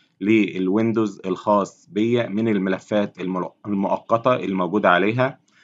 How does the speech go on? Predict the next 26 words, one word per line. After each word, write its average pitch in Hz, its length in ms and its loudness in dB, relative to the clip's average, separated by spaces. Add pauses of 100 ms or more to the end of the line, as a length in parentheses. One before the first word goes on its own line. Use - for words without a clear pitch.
(160)
كل 135 140 4
اللي 143 180 8
أنت 143 140 2
هتعمله 120 580 2
هتقف 113 340 4
على 98 360 4
هذا 107 300 2
الملف 95 500 0 (400)
وتضغط، 107 520 0 (200)
آه، 87 160 -6
كليك 113 400 -4
يمين، 123 480 0 (100)
تبدأ 113 260 -2
تعمل 110 580 0 (260)
تشغيل 104 580 0
كمسؤول. 101 680 -4 (460)
بمجرد 113 380 4
ما 123 100 2
تضغط 113 360 0
حضرتك 101 480 -4
على 95 180 2
تشغيل 101 420 -4 (160)
كمسؤول، 113 540 0
هيبدأ 120 340 0
الملف 101 460 -2 (340)
في 120 460 0